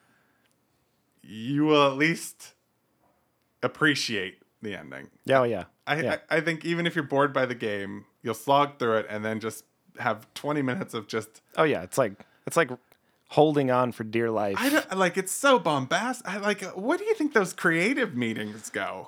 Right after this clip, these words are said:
Speaker 2: I
Speaker 1: Like,
Speaker 2: have
Speaker 1: they're
Speaker 2: no
Speaker 1: just like,
Speaker 2: idea.
Speaker 1: "You know, here's what I'm thinking. So there's this blob, right, of human parts."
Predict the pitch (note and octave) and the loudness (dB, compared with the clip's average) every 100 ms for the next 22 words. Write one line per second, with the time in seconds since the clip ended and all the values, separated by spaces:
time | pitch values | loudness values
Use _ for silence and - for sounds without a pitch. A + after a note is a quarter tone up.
0 | - D#3+ D3+ C3+ C3 B2+ B2 B2 A#2 A2+ | 0 4 6 4 2 4 6 4 2 2
1 | A#3 C#4 C4+ - - C4+ C#4 C4 G#3+ - | 2 2 0 -4 -4 -2 0 0 0 0
2 | C#3 A2 G2 E2+ - F3+ D#3+ D#3 D3 C#3+ | -4 -4 -8 -10 -4 0 2 0 -4 -6
3 | _ _ _ _ _ _ _ _ F3 F#3+ | _ _ _ _ _ _ _ _ -2 -2
4 | F#3 G3 G3 E3 F#3 G3 D3 G2 - A#2+ | 0 -4 -4 2 6 10 8 6 0 4
5 | D3+ E3+ C3+ - A#3+ A3+ A3+ - G#2+ - | 4 4 -2 -4 -2 -2 -2 -4 -4 -6
6 | - - | -14 -18